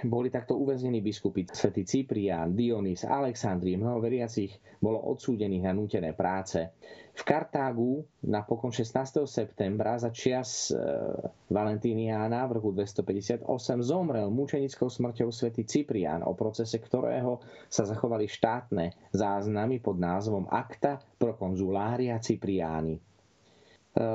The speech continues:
V Ríme šiesteho augusta v roku dvestopäťdesiatosem zomrel mučenickou smrťou aj pápež Sixtus druhý so svojimi kňazmi a štyrmi diakonmi.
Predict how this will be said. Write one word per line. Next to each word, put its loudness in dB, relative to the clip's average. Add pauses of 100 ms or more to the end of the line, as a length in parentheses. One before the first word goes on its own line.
(220)
V -2
Ríme 0
šiesteho 0
augusta -2
v 0
roku -2
dvestopäťdesiatosem -2
zomrel 0
mučenickou 0
smrťou -2
aj -2
pápež -2
Sixtus 0
druhý 2
so 2
svojimi 0
kňazmi 0
a -2
štyrmi -2
diakonmi. 0